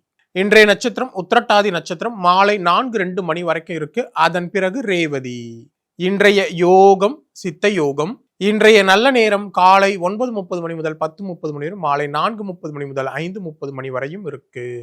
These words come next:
இன்றைய ராகு காலம் காலை பத்து முப்பது மணி முதல் பனிரெண்டு மணி வரை இருக்கு.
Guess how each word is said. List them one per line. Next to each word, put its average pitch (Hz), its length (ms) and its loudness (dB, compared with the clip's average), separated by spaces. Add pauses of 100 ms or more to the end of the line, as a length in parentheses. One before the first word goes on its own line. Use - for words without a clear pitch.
(200)
இன்றைய 196 500 4
ராகு 196 260 8
காலம் 202 360 6 (160)
காலை 277 280 12 (140)
பத்து - 300 -4
முப்பது 202 260 -10
மணி 165 180 -10
முதல் 147 160 -6 (120)
பனிரெண்டு 220 460 -2
மணி 143 180 -8
வரை 160 140 -4 (160)
இருக்கு. 131 360 -8